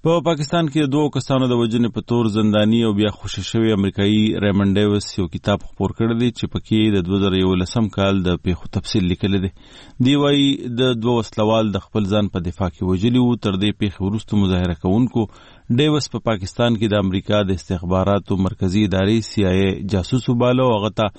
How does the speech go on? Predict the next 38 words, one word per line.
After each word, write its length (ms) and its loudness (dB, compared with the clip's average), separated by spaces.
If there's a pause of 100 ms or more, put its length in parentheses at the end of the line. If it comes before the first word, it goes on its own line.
(480)
د 220 2
مرګ 260 0
سزا 300 0
ورکولو 500 -2
غوښتنه 320 -2
یې 140 0
وکړه. 220 -4 (520)
وروسته 320 0
دې 240 2
د 220 0
خونبها 420 2 (100)
په 140 2
ورکولو 480 -2
خوشي 300 -4
شو 120 2
او 60 2
اوس 200 0
یې 140 -4
تازه 300 0
کتاب 320 -2
خپور 300 -2
شو. 120 0 (540)
پاکستان 400 0
حکومت 340 0
د 160 -4
دې 140 -4
کتاب 240 0 (100)
په 140 -2
اړه 200 2
لا 140 0
هیڅ 200 -4
نه 120 2
دي 100 4
ویلي. 320 2 (120)
بشیر 260 0 (100)
ګواخ 220 2 (500)
له 180 4 (220)
ریډ-، 240 0